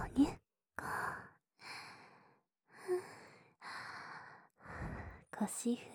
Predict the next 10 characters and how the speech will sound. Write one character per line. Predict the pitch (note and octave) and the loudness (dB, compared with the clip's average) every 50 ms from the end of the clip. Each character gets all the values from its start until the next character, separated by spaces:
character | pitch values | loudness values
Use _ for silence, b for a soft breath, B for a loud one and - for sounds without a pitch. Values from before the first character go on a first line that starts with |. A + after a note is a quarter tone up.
| G#3 F#3+ | -2 0
り | F#3+ F3+ E3 D#3+ | 2 2 2 4
お | D#3+ E3 D#3+ - | 4 2 2 2
上 | - - G3+ G3+ A#3 B3 B3 C4 C4 C4 C4 C4 - - | 2 4 6 8 8 8 10 10 10 8 8 4 2 2
手。 | - - D4 D#4 E4 F4 F4+ F#4+ G4 G4+ G#4 B B B B B B B B B B B B B B B B B B B B _ - | 6 8 8 10 8 6 4 2 0 0 -2 B B B B B B B B B B B B B B B B B B B B _ 4
パ | - D#4 D#4 | 6 6 6
コ | - - - - | 6 4 -8 -2
パ | - - C4+ | 4 4 4
コ | - - - B3+ | 4 6 6 6
お | B3 | 8
上 | A#3+ A#3 A#3 A3+ - - - - D4 D#4 D#4+ D#4+ D#4+ D#4+ D#4+ D#4+ D#4+ D#4+ D#4 D#4 | 8 6 4 2 2 2 2 4 6 8 8 8 8 8 6 6 6 4 2 0